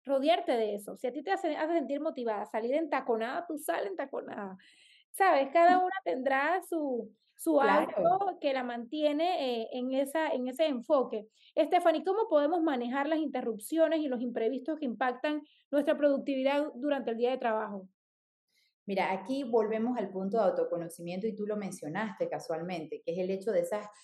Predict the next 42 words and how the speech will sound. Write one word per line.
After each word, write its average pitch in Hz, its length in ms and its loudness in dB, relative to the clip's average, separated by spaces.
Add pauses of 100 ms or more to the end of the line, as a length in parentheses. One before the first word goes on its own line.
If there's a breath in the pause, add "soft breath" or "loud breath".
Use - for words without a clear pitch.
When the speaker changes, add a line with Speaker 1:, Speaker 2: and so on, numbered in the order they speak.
(240 loud breath)
Speaker 2:
de 190 280 -2
si 202 160 -6
te 185 100 0
encuentras 208 400 -2
una 240 160 -2
amiga 254 380 2
y 226 160 0
te, 175 440 -4
y 180 180 -10
te 175 160 -4
quieres 226 220 0
tomar 202 220 0
el 233 80 0
café 226 380 0
y 240 120 0
te 202 120 -6
quedas 214 240 0
dos 220 120 2
horas 226 240 0
allí, 196 360 -4 (240 soft breath)
esa 294 220 -2
es 302 40 -2
una 285 180 2
interrupción 196 1040 -2
porque 175 380 -2
tú 220 80 -4
no 247 160 -2
tenías 240 440 0
eso 185 280 -2
en 170 120 -4
tu 156 120 -2
agenda, 151 520 -6
pero 208 140 -4
de 202 80 0
repente 220 340 -4
es 262 60 -4
algo 277 220 0
que 202 80 0
a - 80 -2
ti 190 120 -8
te 240 140 -2
gusta. 262 540 -2